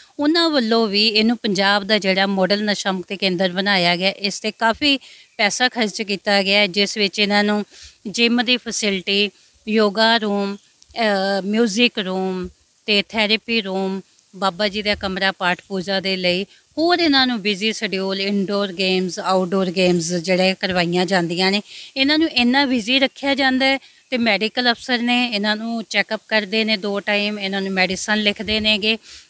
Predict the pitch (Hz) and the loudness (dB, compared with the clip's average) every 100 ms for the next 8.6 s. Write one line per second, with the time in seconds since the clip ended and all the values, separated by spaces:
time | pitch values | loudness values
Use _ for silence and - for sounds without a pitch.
0 | - 254 240 285 294 269 226 220 262 269 | -2 -2 0 0 0 2 2 2 0 0
1 | 285 - 277 247 208 214 226 240 - 220 | -2 -4 -4 0 2 4 4 0 0 -4
2 | 220 208 214 220 233 240 - 254 285 302 | 0 2 2 0 -2 -2 0 0 2 2
3 | 311 302 247 214 214 202 190 190 208 202 | 0 0 2 2 0 2 2 2 0 -2
4 | - 208 233 226 202 208 226 247 262 - | -4 -2 0 2 0 0 0 0 -4 -10
5 | - - - 277 240 220 330 320 320 302 | -20 -14 -4 0 0 2 0 2 2 4
6 | 285 - 330 294 - 269 226 226 233 240 | 2 0 0 0 0 -2 2 2 2 0
7 | 247 262 269 220 208 202 240 254 254 247 | 0 2 0 0 0 2 2 2 2 2
8 | 262 285 240 214 220 | 2 2 2 0 2